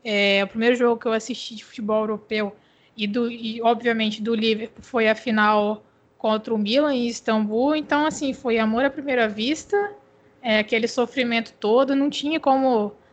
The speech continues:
assistir aquela final como um torcedor neutro e não terminar aquele jogo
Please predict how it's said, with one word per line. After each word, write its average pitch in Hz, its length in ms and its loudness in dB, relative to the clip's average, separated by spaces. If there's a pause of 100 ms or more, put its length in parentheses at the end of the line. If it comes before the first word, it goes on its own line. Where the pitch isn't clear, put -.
(200)
assistir 240 520 -2
aquela 233 320 -2
final 220 400 -2
como 226 320 -6
um 220 60 -6
torcedor 226 560 -2
neutro 262 600 0
e 247 120 2
não 247 280 0 (540)
terminar 262 540 2
aquele 254 340 -2
jogo 247 560 -2